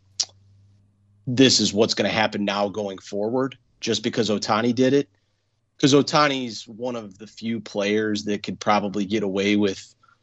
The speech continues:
just pushing all of the money back, you know, because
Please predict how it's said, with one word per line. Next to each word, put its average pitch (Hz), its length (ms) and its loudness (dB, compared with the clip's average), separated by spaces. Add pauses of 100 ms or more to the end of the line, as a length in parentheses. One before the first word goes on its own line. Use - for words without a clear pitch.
(200)
just - 300 -2
pushing 101 320 2
all 101 160 4
of 90 80 -4
the 90 80 -4
money 98 240 0
back, 98 420 0
you 101 160 -4
know, 98 300 -2
because - 520 0